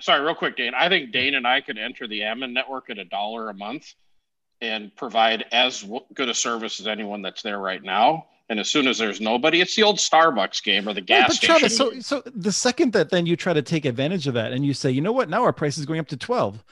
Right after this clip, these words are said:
Speaker 2: Well, then I could, I'm like, Hey, time for Mitchell I S P. Here I come,
Speaker 1: Sure,
Speaker 2: baby.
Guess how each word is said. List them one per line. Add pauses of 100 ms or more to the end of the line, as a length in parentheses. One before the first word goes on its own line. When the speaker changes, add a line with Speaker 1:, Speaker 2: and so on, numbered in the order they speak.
(280)
Speaker 2:
Well,
then
I
could,
I'm
like,
Hey, (300)
time
for
Mitchell
I
S
P.
Here
I
come,
Speaker 1:
Sure,
Speaker 2:
baby.